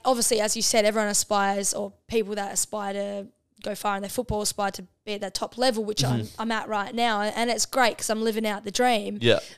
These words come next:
Speaker 1: Um, but I guess it's like when you don't have that life anymore and you lose that sort of identity, and people get very, um, especially the male players who get drafted at eighteen, and if they have a long career, like, "What do I do? I'm
Speaker 2: Yeah.
Speaker 1: thirty odd years old and all I've got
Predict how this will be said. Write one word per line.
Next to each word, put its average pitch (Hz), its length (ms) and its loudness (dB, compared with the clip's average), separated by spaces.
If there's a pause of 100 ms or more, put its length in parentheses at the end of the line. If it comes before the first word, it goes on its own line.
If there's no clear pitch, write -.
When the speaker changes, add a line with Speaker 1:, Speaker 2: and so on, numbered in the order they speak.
Speaker 1:
Um, 220 460 2 (260)
but 262 100 2
I 269 80 8
guess 269 380 4
it's - 180 0
like 240 240 4
when 220 540 -2
you 226 100 -2
don't 220 220 2
have 208 240 -2
that 214 180 -4
life 202 300 -2
anymore 202 400 -4
and 208 120 -6
you 208 100 -2
lose 214 420 0
that 208 240 -2
sort 220 240 0
of 202 100 -6
identity, 214 560 -6
and 214 100 -10
people 220 340 -2
get 220 200 -4
very, 208 640 -4 (400)
um, 202 680 -2
especially 254 580 2
the 214 160 -6
male 220 240 2
players 202 340 -2
who 214 60 -6
get 202 180 -6
drafted 202 420 -4
at - 120 -12 (100)
eighteen, 214 460 0
and 202 100 -4
if 202 140 -6
they 208 100 0
have 202 160 -2
a 202 40 -6
long 202 260 -6
career, 226 340 0
like, 202 160 -6
"What 208 220 -2
do 226 100 -2
I 196 80 -4
do? 226 320 -2
I'm 208 160 -10 (160)
Speaker 2:
Yeah. 120 240 6
Speaker 1:
thirty 240 360 4
odd 220 200 2
years 214 240 -4
old 226 300 2
and 208 220 -8
all 226 280 -4
I've 202 180 -6
got 214 300 -2